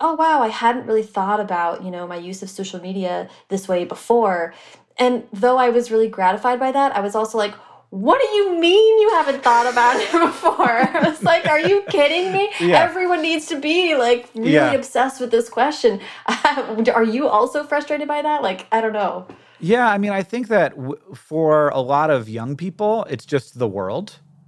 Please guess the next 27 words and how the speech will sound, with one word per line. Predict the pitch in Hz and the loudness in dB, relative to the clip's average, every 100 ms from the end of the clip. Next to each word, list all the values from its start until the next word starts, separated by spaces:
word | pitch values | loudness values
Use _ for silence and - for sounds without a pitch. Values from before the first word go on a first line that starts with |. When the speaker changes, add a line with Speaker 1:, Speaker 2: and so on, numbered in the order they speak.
| _ | _
Speaker 2:
And | 139 | -6
so | 220 | 0
they | |
don't | 196 - | 2 2
Speaker 1:
Mm-hmm. | - | -2
Speaker 2:
think | 151 139 | -4 -4
about | 95 - | -6 -10
it. | - _ _ | -16 _ _
It's | 113 | -12
just | 131 - | -12 -6
like | 117 104 | -6 -4
the, | - | -2
Speaker 1:
Mm. | 190 165 | -2 -2
Speaker 2:
it's | 123 - | -6 0
like | 127 120 | -2 0
when, | 131 127 120 - - _ | -4 -4 -8 -16 -20 _
it's | - | -4
like | 143 127 - _ _ _ | -2 -2 -8 _ _ _
how | - 135 135 131 | -4 0 2 0
I | 127 127 131 | -2 -2 -2
was | 127 123 104 | -2 -6 -4
raised | 120 120 120 117 107 - - | -2 -2 -2 -4 -8 -16 -12
with, | 120 117 110 98 - _ _ _ _ _ | -2 0 0 -4 -12 _ _ _ _ _
you | 127 | -6
know, | 113 107 - _ _ | -4 -4 -6 _ _
like, | 117 107 | -4 -4
phones. | - 135 117 110 123 - - | -4 -4 -4 -8 -14 -18 -20